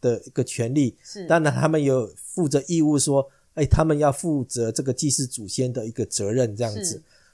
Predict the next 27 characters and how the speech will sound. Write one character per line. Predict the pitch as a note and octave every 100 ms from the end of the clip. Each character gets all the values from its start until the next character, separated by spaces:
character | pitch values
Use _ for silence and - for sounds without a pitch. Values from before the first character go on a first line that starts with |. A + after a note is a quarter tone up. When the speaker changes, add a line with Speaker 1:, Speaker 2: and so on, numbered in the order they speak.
| _
Speaker 1:
对， | G3+ D3+ - _ _
那 | - A#3 A#3 - _ _ _ _ -
这 | C4
个 | G#3+
部 | A#3+
分 | A3 A3
为 | G3+
什 | E3
么 | C3+
会 | D3+
牵 | - D#3+
扯 | C3
到 | G#2+ C3 A#2+ A2
就 | -
是 | C3 C#3 A#2 A2 _ _ _ _ _ _ _
男 | B2+ D3
女 | C#3
平 | C3
等 | C3+ A2
的 | G2+ G#2 - _
一 | C3
个 | C3 A#2 G#2+ -
Speaker 2:
是。 | - A#3
Speaker 1:
情 | E3 - C3+
形 | - G2
呢？ | G2
Speaker 2:
对。 | G2 E3+